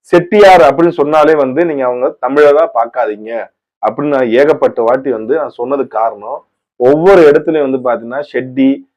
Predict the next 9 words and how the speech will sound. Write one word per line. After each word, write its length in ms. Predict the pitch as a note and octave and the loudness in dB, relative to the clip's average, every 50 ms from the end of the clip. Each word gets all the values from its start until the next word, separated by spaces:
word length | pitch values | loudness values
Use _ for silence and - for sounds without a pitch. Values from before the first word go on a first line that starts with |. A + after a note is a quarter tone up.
| _ _ | _ _
அது 160 | - A#2 B2+ D3 | -2 -2 0 0
மட்டும் 280 | C#3+ C#3 C3+ D3+ C#3 C3+ | -2 -4 -6 -6 -6 -4
இல்லாம 280 | C3+ C3+ B2+ B2+ B2+ | -4 -4 -4 -4 -6
வந்து 180 | A#2+ A#2+ C3 C3 | -8 -8 -8 -6
பாத்தீங்கன்னா 420 | B2+ A#2+ A2 G#2+ B2 D3 D#3 D3 | -4 -4 -4 -4 -6 -8 -8 -8
செட்டியார்ன்ற 580 | - A#2 - _ E3+ E3+ E3 D#3+ D#3 D3 C#3 C3 | -10 -12 -6 _ 2 2 2 2 0 -4 -4 -4
பேருக்குள்ள, 500 | A#2+ B2+ A#2+ A#2+ A#2+ A#2+ B2 A#2+ B2 C3 D3 F#3+ - _ _ _ _ _ - | -4 -4 -6 -6 -8 -12 -14 -8 -4 -4 -4 -4 -6 _ _ _ _ _ -4
ஆஹ், 200 | A#2+ A#2 A#2+ A#2 | -2 -2 0 2
இருபத்தாறு 500 | B2+ D3 E3 E3+ E3+ D#3 C#3+ C3+ C3 | 2 4 2 2 2 2 0 2 2